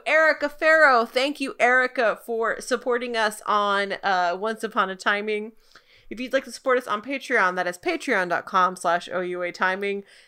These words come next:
These are all gonna be really fun to say <laughs> with these, with this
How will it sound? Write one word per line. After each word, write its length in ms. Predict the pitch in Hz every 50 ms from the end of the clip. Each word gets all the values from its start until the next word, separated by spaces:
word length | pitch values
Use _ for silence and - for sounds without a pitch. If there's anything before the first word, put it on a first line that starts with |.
| _ _ _
These 220 | - 240 277 294 269
are 100 | 277 226
all 140 | 196 190
gonna 260 | 190 170 - 208 190 190
be 100 | 180 185
really 380 | 165 151 175 185 196 214 233
fun 240 | 220 - 226 214 208
to 60 | 196 196
say 300 | - - 196 185 - -
<laughs> 20 |
with 240 | 214 208 175 202 -
these, 220 | 247 226 - 208
with 800 | 214 208 - - - - _ _ _ - - 440 440 - - -
this 160 | 427 453 480